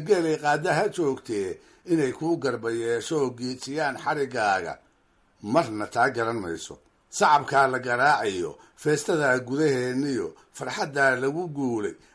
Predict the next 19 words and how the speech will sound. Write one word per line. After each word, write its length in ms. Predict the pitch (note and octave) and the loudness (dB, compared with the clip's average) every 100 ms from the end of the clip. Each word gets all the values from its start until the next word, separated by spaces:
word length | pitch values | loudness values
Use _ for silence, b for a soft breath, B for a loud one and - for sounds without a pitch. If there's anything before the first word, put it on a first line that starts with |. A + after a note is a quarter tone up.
| - | -6
gamba 220 | D#3 E3+ | 0 2
kuuguma 500 | A#3 C#3 C3 C3+ D#3+ | 0 -2 -4 -2 -2
taalo 380 | - C3+ B2+ D3+ D#3 | -2 -2 -2 0 0
oo 160 | C#3 | 0
garaadkaa 560 | C3 D#3 E3 C#3+ C#3+ C3 | 0 2 2 2 -2 -2
ka 140 | E3+ D#3 | 0 0
halaabayoo, 840 | D3 C#3 C3+ D3 F3 F3 C#3 F#2 B B B | 2 2 2 4 2 4 2 0 B B B
labadooda 580 | C#3+ F#3 G3+ F3 D#3 C#3+ | 2 6 8 8 4 2
gacmood 480 | C3+ A#2+ D3+ E3 F#3 | 0 -2 2 0 2
bay 160 | D#3 D3+ | 0 -2
midba 300 | E3 E3+ D#3 | -2 -2 -2
geed 260 | D3+ F3 D#3 | 0 0 0
ku 140 | - | -2
xidheenoo, 800 | D3+ C#3+ D3+ E3+ F3+ F3+ D3 G2+ b b - | -2 -2 0 2 2 2 0 -2 b b 0
waa 220 | F#3 E3+ | 4 4
isgaadahayaane, 1120 | C3 C#3 D#3 G3 F3 C#3 C#3 C3 A2+ G2 F2+ D#2 b b B2 | 2 0 4 4 4 4 4 4 4 2 -2 -10 b b -6
gabgabtooda 840 | C3+ B2+ C3 G3 B2 B2+ A2 G2+ | -4 -4 2 2 2 -2 0 0
ha 100 | G2+ | -2
eegin. 420 | G2+ A2 A2 F#2 | -4 -2 -2 -4